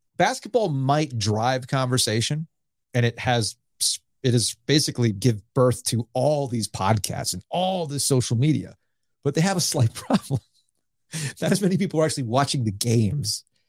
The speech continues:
And when your stars aren't playing, that's gonna affect your customer base, who's,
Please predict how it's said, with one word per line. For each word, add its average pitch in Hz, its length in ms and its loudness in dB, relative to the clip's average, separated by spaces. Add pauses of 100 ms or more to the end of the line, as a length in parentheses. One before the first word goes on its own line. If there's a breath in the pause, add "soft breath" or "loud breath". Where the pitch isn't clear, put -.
(200)
And 117 160 2
when 127 120 2
your 120 80 0
stars 147 340 0
aren't 123 200 -2
playing, 135 400 0
that's 127 160 0
gonna 131 160 2
affect - 280 0
your 110 80 -4
customer 135 380 0
base, 104 320 2
who's, 113 240 0